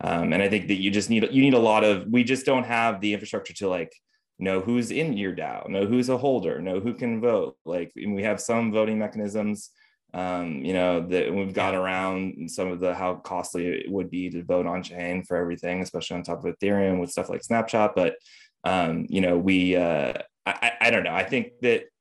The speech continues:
Speaker 1: I think the daos are gonna start to look more like organizations. I think that,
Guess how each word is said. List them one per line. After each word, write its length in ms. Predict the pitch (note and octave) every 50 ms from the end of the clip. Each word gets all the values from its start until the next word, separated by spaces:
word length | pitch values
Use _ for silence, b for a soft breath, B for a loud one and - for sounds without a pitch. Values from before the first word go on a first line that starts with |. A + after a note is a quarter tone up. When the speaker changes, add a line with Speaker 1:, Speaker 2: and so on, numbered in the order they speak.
| _ _ _ _ _ _ _ - - -
Speaker 1:
I 60 | B2+
think 160 | B2+ D3+ C#3+
the 60 | C#3 C3
daos 360 | G#2 B2 A2+ A#2+ B2 A#2+ A2+
are 40 | G#2+
gonna 280 | A2 A2 G#2+ G#2 - - - - -
start 240 | - - C3+ B2+ B2
to 60 | B2
look 280 | A2+ A#2 A2 - G#2
more 180 | G#2 G#2 G#2 G#2
like 240 | G2+ G2 F#2+ F#2+ G2
organizations. 640 | G2+ G#2 G#2 G#2 G#2 C3 C3 C3 C3 B2+ A#2+ G#2+
I 80 | A2 G2+
think 260 | - A#2 A2+ G#2+ -
that, 200 | - G#2+ G2 -